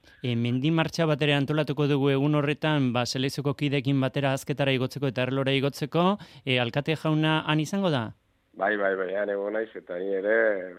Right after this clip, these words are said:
Speaker 2: saiatuko naiz, eh, parte hartzen, baina, bueno, era motelagoan.
Speaker 1: Ba, oso ondo, Eneko Etxeberria, mila esker gurekin izateagatik, eta ea, den dena ondo ateratzen zaigun.
Speaker 2: Mila esker zuei holako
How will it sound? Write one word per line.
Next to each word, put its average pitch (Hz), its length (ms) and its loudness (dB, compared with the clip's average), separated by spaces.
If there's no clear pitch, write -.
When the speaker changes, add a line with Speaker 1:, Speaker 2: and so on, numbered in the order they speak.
Speaker 2:
saiatuko 101 480 -4
naiz, 98 220 -2
eh, 98 80 -8
parte 104 320 -2
hartzen, 123 460 2
baina, 107 260 2
bueno, 98 240 0
era 104 160 8
motelagoan. 98 600 -4
Speaker 1:
Ba, 147 180 2
oso 202 160 0
ondo, 196 160 4
Eneko 180 240 2
Etxeberria, 170 480 4
mila 156 240 4
esker 165 340 4
gurekin 156 320 4
izateagatik, 160 680 2
eta 156 120 2
ea, 156 120 4
den 143 160 2
dena 143 240 2
ondo 135 160 2
ateratzen 117 340 -2
zaigun. 131 380 0
Speaker 2:
Mila 110 240 2
esker - 240 0
zuei 117 400 4
holako 107 240 2